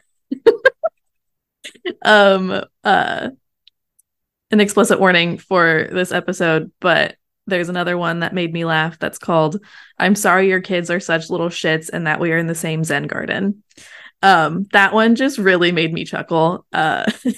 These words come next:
<laughs> and then my favorite one from this collection is Joey.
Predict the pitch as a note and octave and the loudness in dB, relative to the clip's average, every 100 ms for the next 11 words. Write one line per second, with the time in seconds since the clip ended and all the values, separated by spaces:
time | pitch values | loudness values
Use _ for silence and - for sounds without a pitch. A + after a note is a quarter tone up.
0 | - B3 - C4+ - - - - G#3+ G#3 | -2 -2 -2 -6 -6 -20 -20 -2 2 2
1 | G3+ G3 F#3 F#3 G#3 F#3+ G3+ G#3 F#3 F#3+ | 4 4 4 0 -2 -4 -2 -2 -2 -2
2 | G3 G3 F#3 G#3+ F#3+ F3 F3 G3 D#3 D#3 | -4 -2 -4 -4 -6 -6 -6 -4 -4 -2
3 | - E3 D#3 D#3+ - F3+ E3 D#3 D#3 - | -2 0 0 -2 -2 0 0 0 -4 -12
4 | - - E3 D3+ F#3 A3 | -14 -4 0 2 2 2